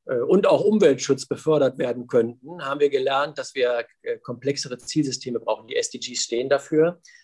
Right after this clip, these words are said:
Aber zweitausendfünfzehn, äh,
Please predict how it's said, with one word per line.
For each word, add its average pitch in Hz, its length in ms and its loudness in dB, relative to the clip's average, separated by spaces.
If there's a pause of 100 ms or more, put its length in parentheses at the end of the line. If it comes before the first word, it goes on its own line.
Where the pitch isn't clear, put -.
(120)
Aber 208 440 4
zweitausendfünfzehn, 160 1300 -6 (160)
äh, 131 340 -2